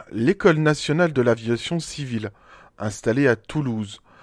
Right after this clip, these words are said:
accueille chaque année deux mille étudiants en formation initiale. Mais la part des filles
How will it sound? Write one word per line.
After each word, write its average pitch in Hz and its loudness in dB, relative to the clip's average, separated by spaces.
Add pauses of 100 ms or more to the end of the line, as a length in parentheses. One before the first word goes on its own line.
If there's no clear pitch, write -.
(260)
accueille 160 2
chaque 120 -2
année 131 0
deux 127 0
mille 135 -2
étudiants 147 -2
en 107 -4
formation 123 -2
initiale. 117 -4 (760)
Mais 104 -2
la 110 2
part 156 2
des 113 -4
filles 143 -4